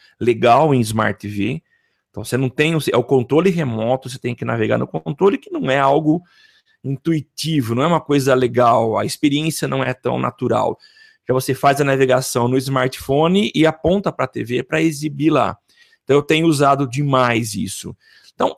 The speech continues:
é, é a tendência, né? A gente vê cada vez mais o conteúdo pago sendo oferecido. Você falou também aí de consumos de conteúdo do seu sobrinho, eu tenho percebido a mesma coisa aqui, né? É, eu vejo minha filha, minha filha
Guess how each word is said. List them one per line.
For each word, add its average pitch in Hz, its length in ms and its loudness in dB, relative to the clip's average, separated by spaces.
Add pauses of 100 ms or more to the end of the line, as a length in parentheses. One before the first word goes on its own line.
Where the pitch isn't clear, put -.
é, - 440 0
é 214 100 6
a 196 60 4
tendência, 127 800 -4
né? 101 320 -6
A 104 80 -10
gente 110 240 -12
vê 120 100 -2
cada 127 260 -4
vez 123 240 -6
mais 127 320 -4
o 143 60 -8
conteúdo 135 640 -8
pago 120 340 0
sendo 135 300 -4
oferecido. 113 800 -4 (260)
Você - 140 -14
falou 160 260 0
também 139 440 -2
aí 120 180 0
de 110 300 -6 (1000)
consumos 135 720 -2
de 127 80 -10
conteúdo 131 500 -4
do 117 80 -4
seu 120 200 -4
sobrinho, 131 560 -4
eu - 100 -2
tenho 202 240 -6
percebido 165 460 -4
a - 20 2
mesma 165 320 -2
coisa 156 320 -2
aqui, 143 340 -10
né? 123 280 -6 (520)
É, 123 440 0
eu 139 120 4
vejo 143 240 -2
minha 175 140 -2
filha, 127 380 -2
minha 113 140 -6
filha 123 460 0